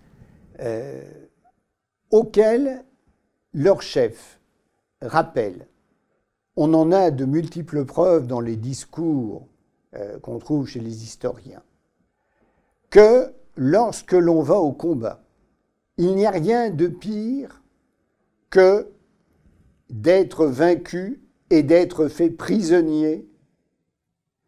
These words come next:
et rien de plus glorieux que de mourir pour la patrie.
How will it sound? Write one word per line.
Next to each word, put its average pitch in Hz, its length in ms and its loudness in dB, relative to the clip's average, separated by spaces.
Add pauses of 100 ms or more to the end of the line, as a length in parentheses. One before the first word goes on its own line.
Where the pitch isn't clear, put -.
(400)
et 208 380 2
rien 160 420 0
de 165 100 0
plus 151 240 -10
glorieux 170 840 0 (280)
que 151 100 -2
de 151 160 2
mourir 175 640 0
pour 110 200 -8
la 107 120 -6
patrie. 156 520 -6